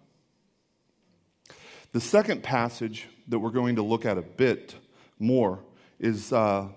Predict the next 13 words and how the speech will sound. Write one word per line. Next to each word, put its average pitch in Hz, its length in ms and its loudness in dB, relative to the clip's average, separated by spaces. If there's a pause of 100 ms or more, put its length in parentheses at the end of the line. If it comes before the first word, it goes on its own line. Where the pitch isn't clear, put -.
(340)
Leviticus 120 480 -2
nineteen 117 400 -6
eighteen. 107 440 -8 (600)
Of - 140 -12
course, 117 280 -2
this 123 340 -2
normally 120 680 0 (460)
is 107 420 0
"Love 117 300 2
your 123 140 -4
neighbor 104 360 -2
as 95 160 -4
yourself." 87 520 -8